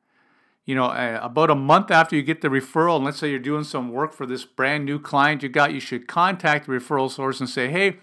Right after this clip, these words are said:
I just wanted to give you an update on the referral that you sent me. Here's what happening, happened. I, I quoted the job. I'm waiting for, uh, for him to get back to me.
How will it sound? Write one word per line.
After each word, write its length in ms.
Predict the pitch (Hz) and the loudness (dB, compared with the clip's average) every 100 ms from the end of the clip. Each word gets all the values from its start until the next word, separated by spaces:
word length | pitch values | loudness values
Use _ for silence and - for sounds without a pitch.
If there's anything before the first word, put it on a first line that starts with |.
| - - - | -20 -20 -12
I 80 | - | -10
just 340 | 113 175 180 165 | -2 0 0 2
wanted 220 | 165 160 | 2 2
to 80 | 143 | -2
give 220 | 147 143 | -2 0
you 100 | 139 | 0
an 80 | 127 | 2
update 560 | 160 - 151 151 - | 0 2 0 2 -2
on 140 | 113 107 | -6 -6
the 80 | |
referral 520 | 107 107 - 175 175 151 | -8 -10 -2 2 2 2
that 140 | 135 | 0
you 60 | 131 | -4
sent 260 | - 143 | -4 -4
me. 300 | 135 135 127 - - - _ _ | -2 -4 -6 -10 -20 -20 _ _
Here's 400 | - 233 226 165 | 2 4 6 6
what 140 | 160 | 4
happening, 540 | 139 123 110 101 85 _ _ _ | 8 6 4 -6 -10 _ _ _
happened. 400 | 156 143 113 95 | 2 2 0 -8
I, 120 | 101 92 | -10 -12
I 40 | |
quoted 420 | - - 160 160 | -10 -2 0 0
the 80 | 123 | -4
job. 560 | 113 220 214 208 170 - - - - - _ | 4 6 8 8 6 -10 -20 -20 -20 -20 _
I'm 200 | 117 110 | -12 -8
waiting 300 | 123 165 170 | -2 0 -2
for, 680 | 151 160 151 151 151 147 147 | -6 0 2 4 4 4 4
uh, 640 | 139 131 131 127 127 123 131 | 2 4 4 2 0 -2 -6
for 240 | - 143 | -6 -4
him 240 | 147 165 | -4 -4
to 80 | 135 | -6
get 200 | 127 117 | -8 -2
back 280 | 196 202 202 | 4 4 2
to 60 | 190 | -2
me. 340 | 185 190 180 | -2 -2 -6